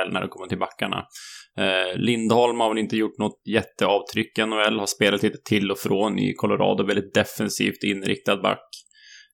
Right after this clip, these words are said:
Eh, Brandon Saad kommer, eh, till Colorado och, eh, här har vi ju en, eh,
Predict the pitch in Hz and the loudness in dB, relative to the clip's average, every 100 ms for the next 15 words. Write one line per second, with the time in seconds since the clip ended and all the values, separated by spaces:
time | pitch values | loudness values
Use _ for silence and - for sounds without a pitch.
0 | - 98 98 98 92 117 113 110 101 - | -2 0 0 -2 0 2 4 2 0 2
1 | 113 107 117 - - 110 104 104 95 98 | 4 4 4 -2 -8 -6 -4 -4 -4 -2
2 | 101 90 98 113 98 - 101 98 92 107 | -2 -2 -2 -2 0 0 2 2 4 2
3 | 113 104 101 - 90 95 104 104 101 98 | 0 -2 -2 -2 -2 2 2 2 2 0
4 | 95 98 95 | 0 0 0